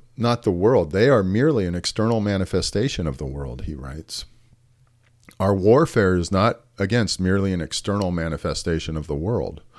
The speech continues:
Our warfare is not against mere worldly ways, but against the spirit of the world.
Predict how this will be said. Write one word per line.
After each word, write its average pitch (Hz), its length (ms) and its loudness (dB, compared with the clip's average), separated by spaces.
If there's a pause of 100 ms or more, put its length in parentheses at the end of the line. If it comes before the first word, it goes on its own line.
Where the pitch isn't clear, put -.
(240)
Our 107 120 6
warfare 104 640 6
is 90 140 0
not 101 240 2
against 95 340 -2
mere 95 380 0 (400)
worldly 90 460 2
ways, 82 500 -2
but - 200 0
against 110 300 2
the 95 60 -4
spirit - 720 -2 (100)
of - 200 -10
the - 60 -12
world. - 440 -12